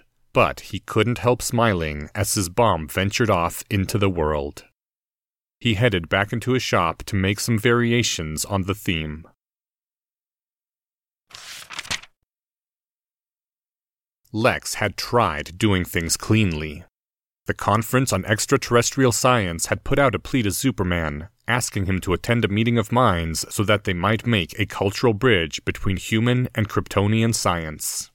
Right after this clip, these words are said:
Superman could have come forward and simply spoken to them about what the true limits of his powers were, but he hadn't even responded to them. The invitation carried nearly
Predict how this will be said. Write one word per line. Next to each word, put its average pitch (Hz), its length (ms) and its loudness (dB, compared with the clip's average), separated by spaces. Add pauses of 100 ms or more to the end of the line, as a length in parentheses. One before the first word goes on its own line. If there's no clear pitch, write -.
(420)
Superman 101 600 0
could 160 260 2
have 107 180 0
come 123 220 -2
forward 92 500 4
and 107 160 2
simply 131 340 0
spoken - 460 0
to 92 120 0
them 82 360 -2
about 107 300 0
what 123 160 0
the 117 100 -2
true 131 340 0
limits 107 380 0
of 107 120 -2
his 98 120 0
powers 110 460 -2
were, 98 400 0 (320)
but - 140 -2
he 101 120 -2
hadn't 117 480 -4
even 117 260 -4
responded 101 720 -2
to - 100 -6
them. 73 380 -6 (540)
The 95 180 -2
invitation 113 640 0
carried 95 500 0
nearly 104 380 2